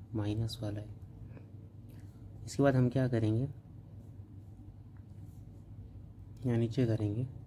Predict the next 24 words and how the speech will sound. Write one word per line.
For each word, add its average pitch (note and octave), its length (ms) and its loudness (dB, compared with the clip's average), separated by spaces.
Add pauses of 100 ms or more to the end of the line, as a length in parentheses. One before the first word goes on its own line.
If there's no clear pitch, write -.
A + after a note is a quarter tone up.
(1800)
zero B2 280 6
multiply A#2 520 4
by A2+ 120 6
six B2 260 0
करेंगे। G#2+ 480 -2 (100)
ओके, C#3 460 0 (1160)
upon B2 300 8
डाल A2+ 180 8
के A2 140 0
यहाँ G#2+ 180 6
पर A2+ 180 2
भी C3 180 4 (160)
वन B2 380 4 (840)
multiply A2 540 6
by E3 140 4 (340)
सिक्स - 220 0
करें। G#2+ 300 2 (1000)
ज़ीरो B2 260 10
into B2+ 160 8
सिक्स B2+ 220 0
कितना C3 340 2
होगा? B2+ 320 6 (160)
सिक्स - 360 -2
होगा। A#2+ 300 4